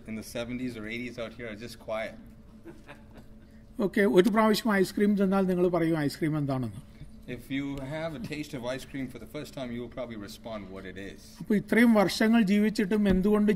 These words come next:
Speaker 2: ജീവിതം എന്താണെന്ന് പറയാൻ കഴിയുന്നില്ല?
Speaker 1: So why is it that you've lived so many years that you can't even answer the question of what is life?
Speaker 2: അതൊരു പരാജയമല്ലേ?
Speaker 1: Isn't that a failure?
Speaker 2: ഓക്കെ,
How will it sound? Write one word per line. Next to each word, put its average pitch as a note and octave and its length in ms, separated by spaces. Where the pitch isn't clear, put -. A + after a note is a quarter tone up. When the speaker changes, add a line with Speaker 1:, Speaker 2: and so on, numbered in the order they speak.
Speaker 2:
ജീവിതം G3+ 400
എന്താണെന്ന് F#3 480
പറയാൻ F3 320
കഴിയുന്നില്ല? F3 480
Speaker 1:
So C#3+ 80
why C3+ 180
is D#3 140
it D#3 40
that D3 220
you've B2 220
lived D3 140
so C#3+ 80
many E3+ 220
years G#2+ 240
that A#2 180
you A#2 140
can't B2+ 220
even A#2 120
answer A2+ 380
the G#2 140
question A2 260
of A2 160
what G#2 100
is A2+ 160
life? D3 240
Speaker 2:
അതൊരു D3 360
പരാജയമല്ലേ? D#3 640
Speaker 1:
Isn't A2+ 280
that G#2+ 160
a - 20
failure? G#2+ 320
Speaker 2:
ഓക്കെ, G3 200